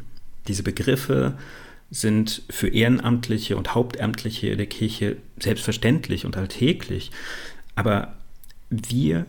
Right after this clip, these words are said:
stellen stellvertretend für Leser oder jetzt hier Zuhörer Fragen, Begriffe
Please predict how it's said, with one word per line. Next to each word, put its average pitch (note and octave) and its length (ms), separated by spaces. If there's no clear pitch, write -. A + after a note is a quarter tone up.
stellen A2+ 540
stellvertretend A2+ 1080
für - 200
Leser B2+ 640
oder F2 120
jetzt F2 300
hier G2 400
Zuhörer B2 720
Fragen, A#2+ 800
Begriffe G#2+ 800